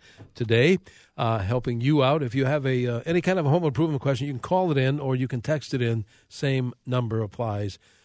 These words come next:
for calls and texts. Six five one, nine eight nine, nine two two six.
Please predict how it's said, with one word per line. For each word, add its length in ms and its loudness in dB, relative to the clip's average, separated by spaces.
for 220 -4
calls 440 0
and 140 -6
texts. 340 -8
Six 160 -2
five 300 0
one, 240 0
nine 220 -2
eight 180 -6
nine, 380 -4
nine 320 -2
two 220 -10
two 180 -12
six. 460 -16